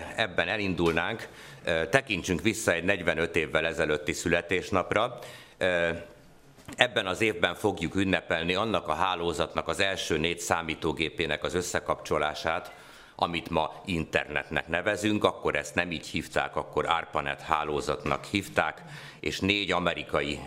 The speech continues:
ö, ö, kutatóintézetnek,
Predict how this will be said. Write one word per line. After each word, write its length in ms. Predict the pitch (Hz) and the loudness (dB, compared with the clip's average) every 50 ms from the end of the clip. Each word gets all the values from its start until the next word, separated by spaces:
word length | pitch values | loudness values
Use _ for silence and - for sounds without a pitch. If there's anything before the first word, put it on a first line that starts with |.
| - - | -8 -4
ö, 60 | 80 | -2
ö, 280 | 76 71 71 71 71 73 69 71 73 - - 64 65 71 78 71 73 - | 0 0 2 2 0 0 -2 -4 -8 -10 -10 -8 -6 -4 -4 -4 -4 -2
kutatóintézetnek, 1200 | - 104 - 95 85 - - 85 78 76 76 71 - 82 78 67 69 73 71 - 80 76 73 - | 0 0 2 2 0 2 2 2 2 2 0 -2 -2 -2 -2 0 0 -2 -2 0 -2 -2 -2 -4